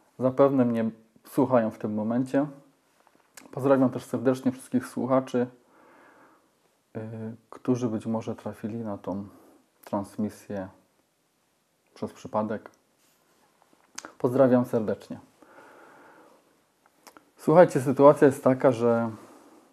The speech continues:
wszystko wokół nas bardzo szybko się zmieniło. Funkcjonujemy trochę w nowej rzeczywistości,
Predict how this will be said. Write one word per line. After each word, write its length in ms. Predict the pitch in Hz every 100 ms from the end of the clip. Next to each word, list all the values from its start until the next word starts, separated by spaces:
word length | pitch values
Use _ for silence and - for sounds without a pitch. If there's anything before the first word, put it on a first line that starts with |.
| _ _ _ _ _ _
wszystko 460 | - 135 131 - 123
wokół 340 | 123 120 -
nas 220 | 117 120 113
bardzo 280 | 110 110
szybko 340 | 117 123 - 110
się 140 | 120
zmieniło. 640 | 107 113 113 107 107 131 131 - _ _ _ _ _ _ _ - -
Funkcjonujemy 680 | 131 127 127 123 123 127
trochę 380 | 123 117 120 117
w 280 | 113 - -
nowej 320 | 113 117 113
rzeczywistości, 1000 | 110 - 107 101 - 113 - - 139 -